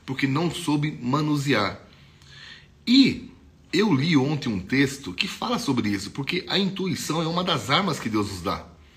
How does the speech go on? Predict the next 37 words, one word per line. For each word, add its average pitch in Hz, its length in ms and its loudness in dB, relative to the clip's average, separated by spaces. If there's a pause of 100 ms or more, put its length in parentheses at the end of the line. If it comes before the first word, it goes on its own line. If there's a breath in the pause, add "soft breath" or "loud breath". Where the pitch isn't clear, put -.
(1700 soft breath)
Provérbios 160 460 2
vinte 160 160 -2
e 135 40 -4
nove, 139 200 2
versículo 113 420 -4
quatro, 117 480 2 (320)
na 101 320 2
tradução, 104 800 -2
na 101 140 -2
Bíblia 113 280 0
Viva, 92 480 -2
diz: 95 380 -4 (300 loud breath)
"Um 196 180 4
rei 160 260 4
justo 127 480 0
e 127 80 4
honesto 113 600 0
ajuda 123 400 0
o 147 40 0
seu 160 140 -2
país 156 380 0
a 196 40 0
crescer 147 460 0
e 170 40 -2
viver 151 300 -2
em 190 80 -2
paz. 120 460 -4 (540 loud breath)
O 107 140 0
rei 131 320 4
que - 180 -6
quer 113 180 0
ficar - 240 -4
rico 117 300 0
à - 20 0
custa - 260 -4
do 90 140 -6
povo 131 380 0